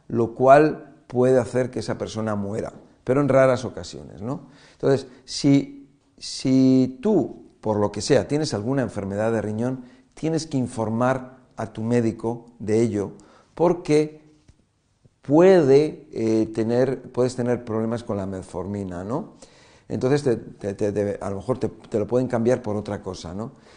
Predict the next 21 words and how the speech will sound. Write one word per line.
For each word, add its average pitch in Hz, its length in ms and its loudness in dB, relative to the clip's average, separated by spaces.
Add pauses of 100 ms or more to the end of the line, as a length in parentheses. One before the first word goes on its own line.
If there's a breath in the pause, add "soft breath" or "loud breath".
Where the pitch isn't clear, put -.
(180 soft breath)
Si - 260 0
eres 160 200 4
mayor 143 340 4
de 113 120 0
sesenta 98 440 -6
y 95 60 -6
cinco 123 260 -2
años, 117 240 0
y 104 60 -4
muchísimas 131 580 -2
personas 107 480 -8
tienen 117 340 -6 (380 loud breath)
más 123 520 0
de 98 100 -4
sesenta - 420 -8
y 92 60 -6
cinco 120 320 0
años, 117 340 0 (380 loud breath)
y 147 520 4
has 160 300 4
tenido 135 520 0